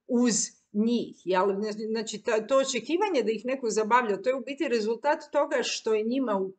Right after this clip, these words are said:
dosadno, njima je suštinski dosadno, zato što su oni unutar sebe prazni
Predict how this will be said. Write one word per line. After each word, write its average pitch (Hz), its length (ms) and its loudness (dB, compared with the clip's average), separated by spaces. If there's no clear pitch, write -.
dosadno, 160 680 0
njima 196 320 0
je 240 300 -2
suštinski 170 680 -6
dosadno, 165 560 -4
zato 262 320 -6
što 208 320 -2
su - 300 -6
oni 254 400 0
unutar 339 580 2
sebe 156 520 -4
prazni 147 520 -8